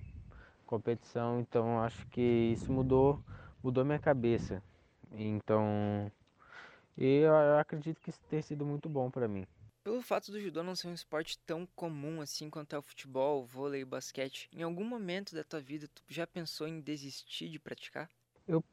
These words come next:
Speaker 1: pensava assim, mais no início, que eu gostava de jogar bastante futebol, então eu ficava meio que em dúvida entre jogar e, e ir pro judô. Mas agora, assim, até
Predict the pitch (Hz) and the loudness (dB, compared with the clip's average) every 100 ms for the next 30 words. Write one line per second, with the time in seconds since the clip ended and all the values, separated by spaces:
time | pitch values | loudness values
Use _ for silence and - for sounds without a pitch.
0 | - 170 156 - 143 151 151 151 - - | 4 4 4 6 8 8 6 0 -2 -8
1 | - - 127 151 160 175 151 123 120 - | -10 -4 0 0 2 2 2 2 0 -4
2 | - - _ _ _ _ - 107 104 104 | -10 -12 _ _ _ _ -6 0 2 4
3 | 110 - 107 107 110 107 101 101 95 - | 2 4 4 4 2 4 6 4 2 0
4 | 104 - 104 - 107 107 98 101 117 123 | -2 -2 -6 -6 -8 -4 2 4 8 8
5 | 110 104 _ _ _ _ _ _ - 98 | 6 2 _ _ _ _ _ _ -12 -8
6 | - 104 104 101 101 101 101 - 107 110 | 0 2 4 0 0 -2 0 4 4 2
7 | 110 104 113 104 110 110 98 98 - 117 | -2 -2 -2 0 0 2 0 -2 -2 0
8 | 104 98 95 113 110 98 92 92 95 107 | 2 4 6 6 6 4 2 0 -2 -6
9 | _ _ _ _ 107 104 98 101 113 95 | _ _ _ _ -4 -4 -4 -6 -6 -2
10 | 101 110 127 - _ _ - - - - | 2 2 0 -4 _ _ -20 -20 -20 -20
11 | - - 107 113 117 113 113 113 113 - | -20 -6 0 4 4 4 4 2 0 -4
12 | _ _ 117 110 113 120 147 151 131 - | _ _ 0 4 8 10 10 6 0 -6
13 | _ _ _ _ - - - - _ _ | _ _ _ _ -20 -20 -20 -20 _ _
14 | - 110 - 110 113 107 - 110 104 104 | -6 -6 -4 -2 -2 0 2 4 4 4
15 | 98 98 95 92 87 | 4 6 4 2 0